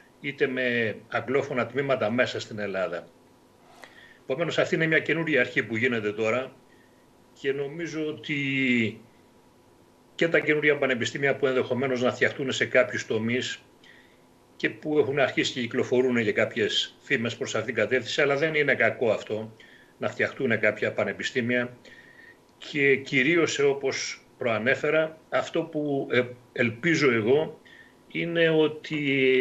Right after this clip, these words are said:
αυτή η διέξοδος θα οδηγήσει σε διεθνείς συνεργασίες των δημόσιων πανεπιστημίων.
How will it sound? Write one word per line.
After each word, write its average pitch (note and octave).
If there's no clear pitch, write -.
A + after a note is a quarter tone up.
αυτή C#3+
η C#3
διέξοδος D3
θα -
οδηγήσει B2+
σε C#3
διεθνείς B2+
συνεργασίες C#3
των C3
δημόσιων B2+
πανεπιστημίων. F#2+